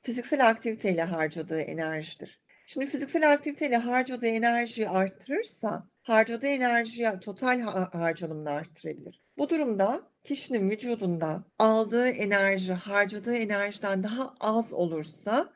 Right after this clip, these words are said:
kişi tabii ki aradaki farkı karşılayabilmek için kendi dokularını yakmaya başlar ve yağ dokusundan kaybeder. O yüzden evet, egzersizini arttırması yağ dokusu kaybı anlamında fayda sağlar. Dünya Sağlık Örgütü der ki,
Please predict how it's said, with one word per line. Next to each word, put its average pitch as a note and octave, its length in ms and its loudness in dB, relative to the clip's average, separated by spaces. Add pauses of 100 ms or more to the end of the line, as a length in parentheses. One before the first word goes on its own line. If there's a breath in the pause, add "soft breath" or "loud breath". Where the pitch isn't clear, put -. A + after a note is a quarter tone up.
kişi A#3+ 240 -8
tabii G3 340 2
ki A3 120 0
aradaki G#3 300 -2
farkı F#3+ 380 0
karşılayabilmek G3 800 -2
için D4+ 160 -8
kendi G#3+ 400 2
dokularını F#3+ 480 4
yakmaya D#3+ 600 0
başlar A#3+ 520 2 (120)
ve A3+ 60 6
yağ G#3 380 8
dokusundan D#3 640 -6
kaybeder. D#3 600 -8 (200)
O A#3+ 120 0
yüzden A3 340 4
evet, F#3+ 260 0
egzersizini G#3+ 840 -4
arttırması G3 960 -4 (200 loud breath)
yağ G#3+ 300 8
dokusu - 280 -8
kaybı F#3+ 340 0
anlamında G#3 440 -4
fayda F3+ 440 -2
sağlar. D#3+ 520 -12 (140)
Dünya C4 340 4
Sağlık C4+ 440 -2
Örgütü C4 480 -4
der A#3+ 340 2
ki, - 300 -10